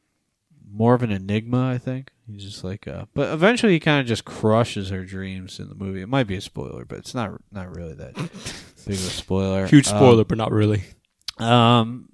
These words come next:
Speaker 1: but yeah, and she, she kinda has to come back from that. She works for a catering company where she serves tables and shit, and, uh, and she's just a de-, just white trash New Jersey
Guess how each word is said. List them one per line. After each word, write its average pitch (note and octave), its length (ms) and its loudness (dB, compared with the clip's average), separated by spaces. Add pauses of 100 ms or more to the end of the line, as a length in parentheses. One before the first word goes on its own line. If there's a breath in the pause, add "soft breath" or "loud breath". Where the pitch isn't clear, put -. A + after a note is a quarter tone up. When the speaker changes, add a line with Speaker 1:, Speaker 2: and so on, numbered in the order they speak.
(100)
Speaker 1:
but A#2+ 280 4 (140)
yeah, B2 300 0
and A2 120 -4
she, A2 280 -6
she - 160 -6
kinda A#2 180 0
has G#2+ 120 -4
to - 60 -20
come G2+ 180 -8
back G2 240 -4
from G2 80 -14
that. F#2+ 160 -8
She - 140 -4
works B2 260 2
for G#2+ 160 0
a F#2 60 -2
catering G#2 600 -2
company G#2 400 -4
where G2 100 -4
she - 160 -12
serves F#2+ 360 -6
tables F#2+ 480 -6
and G2 100 -12
shit, F#2+ 260 -8
and, F#2 180 -20 (1000 loud breath)
uh, G#2+ 320 4
and B2+ 160 -2
she's F3 240 4
just G#3+ 220 -2
a B2+ 120 4
de-, G2 400 -4
just A#2+ 220 -4
white G#2+ 420 4
trash A#2 520 2
New G#2 180 -4
Jersey F#2+ 600 -6